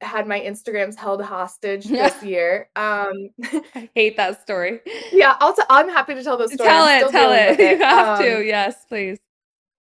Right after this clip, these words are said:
Speaker 1: Okay, um, so what is happening is that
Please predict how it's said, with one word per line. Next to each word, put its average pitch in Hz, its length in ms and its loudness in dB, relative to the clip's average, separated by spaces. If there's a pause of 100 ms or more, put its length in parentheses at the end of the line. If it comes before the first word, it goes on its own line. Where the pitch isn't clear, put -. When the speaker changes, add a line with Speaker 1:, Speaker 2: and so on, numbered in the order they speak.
(380)
Speaker 1:
Okay, 302 380 2
um, 254 640 0
so 285 440 4 (140)
what 269 280 0
is 381 160 -4
happening 226 520 -6
is 208 420 -2
that 202 440 -2